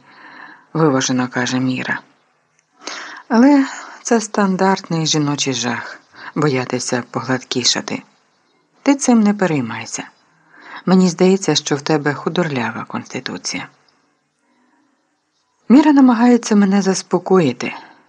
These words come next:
Насправді, я колись замислювався, чому мене лякають товсті тітки, і дійшов думки, що це страх перед тим, що моя майбутня струнка дружина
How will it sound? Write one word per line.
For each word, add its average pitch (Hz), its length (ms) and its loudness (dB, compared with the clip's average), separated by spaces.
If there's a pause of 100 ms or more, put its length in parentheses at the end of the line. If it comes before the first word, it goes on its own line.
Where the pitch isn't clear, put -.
(560)
Насправді, 156 680 0
я 139 200 2
колись 135 420 0
замислювався, 139 1040 -2 (720)
чому 170 400 4
мене 247 480 6
лякають 139 680 -4
товсті 127 460 -4
тітки, 135 540 -6 (580)
і 147 100 0
дійшов 147 400 -2
думки, 165 520 0 (480)
що - 180 -2
це 143 180 0
страх 139 500 -2
перед 120 380 -6
тим, 202 340 2
що - 240 -4
моя 120 300 -8
майбутня 123 720 -4
струнка 127 440 -6
дружина 190 640 0